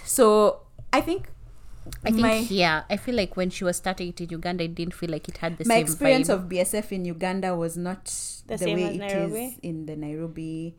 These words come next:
Speaker 2: Mm.
Speaker 1: time. Because we did go to B S F as children. Mom took us once, but
Speaker 3: Yeah,
Speaker 1: it
Speaker 3: 'cause
Speaker 1: was
Speaker 3: she was doing
Speaker 1: very
Speaker 3: it.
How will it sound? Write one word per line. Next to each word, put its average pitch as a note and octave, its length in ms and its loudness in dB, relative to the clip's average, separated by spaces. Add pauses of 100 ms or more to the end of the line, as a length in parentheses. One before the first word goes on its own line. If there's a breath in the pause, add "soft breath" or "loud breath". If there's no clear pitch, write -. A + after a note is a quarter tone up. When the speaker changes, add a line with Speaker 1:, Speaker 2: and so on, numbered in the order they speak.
(160 loud breath)
Speaker 2:
Mm. D3+ 540 -8
Speaker 1:
time. F#3+ 260 -6
Because A3 320 2
we A#3 100 0
did B3+ 240 -2
go G3+ 120 0
to G3 120 -10
B E3+ 140 -4
S E3+ 140 -4
F F#3+ 240 -6
as E3+ 200 -6
children. E3+ 540 -6
Mom F3 200 -4
took - 220 -14
us D#3 280 -8
once, E3+ 240 -6
but A3 120 2
Speaker 3:
Yeah, G#3 80 8
Speaker 1:
it - 40 6
Speaker 3:
'cause G3 80 4
Speaker 1:
was G#3 100 4
Speaker 3:
she F#3+ 100 2
was G#3 80 2
doing G3+ 100 2
Speaker 1:
very G#3+ 480 2
Speaker 3:
it. - 80 -10